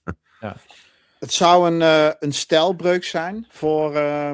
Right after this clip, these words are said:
Speaker 3: Playground Games en Microsoft, omdat al hun Forza Horizon games telkens eind oktober uitgebracht zijn of begin november. Maar goed, jij zei al terecht, eh, Jeff, in de oudejaars-, of in de nieuwjaarsstream,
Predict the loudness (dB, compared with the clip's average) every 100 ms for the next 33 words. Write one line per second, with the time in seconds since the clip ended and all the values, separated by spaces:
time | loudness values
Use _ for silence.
0 | -10 -6 -4 -4 -4 -4 -6 -6 -8 -8
1 | -8 -10 -10 -12 -12 -10 -10 -6 -4 -4
2 | -4 -8 -6 -6 -6 -6 -6 -6 -6 -6
3 | -8 -10 -10 -10 -12 -14 -6 -4 -4 -10
4 | -14 -10 -10 -10 -10 -8 -8 -10 -12 -12
5 | -10 -10 -10 -12 -12 -12 -12 -10 -12 -10
6 | -10 -14 _ _ _ _ _ _ _ _
7 | -8 -6 -2 0 4 2 4 2 0 -2
8 | -6 -6 -8 -8 -6 -4 -4 -6 -8 -12
9 | -8 -8 -6 -6 -6 -8 -14 -16 -18 -14
10 | -10 -8 -6 -6 -4 -4 -6 -10 -8 -6
11 | -6 -10